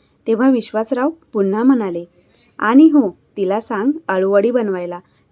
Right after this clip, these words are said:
ती फार छान बनवते ती." "हो, हो, काळजी करू नका, सगळं सांगते मी." "अजून काही?" राधाताई हलकंसं हसत म्हणाल्या.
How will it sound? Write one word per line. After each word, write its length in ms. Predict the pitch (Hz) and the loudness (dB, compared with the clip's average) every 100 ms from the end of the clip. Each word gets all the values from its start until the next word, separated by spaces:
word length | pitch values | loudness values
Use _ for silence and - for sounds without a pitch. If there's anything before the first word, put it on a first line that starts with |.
| - | 2
ती 100 | 277 | 2
फार 280 | 294 240 220 | 4 0 -2
छान 300 | - 247 226 | -2 -4 -2
बनवते 440 | 240 233 208 202 220 | -4 -4 -6 -6 -8
ती." 180 | 180 165 _ _ _ _ | -8 -16 _ _ _ _
"हो, 240 | - 277 | 2 4
हो, 200 | 285 247 | 6 2
काळजी 500 | 175 - 196 190 202 | 0 -6 -2 -2 -2
करू 240 | 269 262 254 | 0 2 2
नका, 320 | 233 220 165 _ | -2 -8 -18 _
सगळं 380 | - 226 185 208 | -8 -6 -2 -4
सांगते 500 | 247 233 196 - 175 _ _ _ _ _ - | -4 -6 -8 -10 -16 _ _ _ _ _ -8
मी." 240 | 233 220 175 _ _ - | -4 -4 -6 _ _ -8
"अजून 340 | 196 185 247 | -6 -4 -2
काही?" 340 | 254 247 247 269 _ _ _ _ | -2 -4 -4 -6 _ _ _ _
राधाताई 600 | 202 202 185 226 240 220 277 _ 226 | -6 -4 -4 -4 -4 -6 -8 _ -2
हलकंसं 440 | 208 208 262 302 254 | -2 -2 -4 -4 -4
हसत 340 | 202 226 226 | -4 -6 -8
म्हणाल्या. 380 | 220 185 170 | -8 -8 -10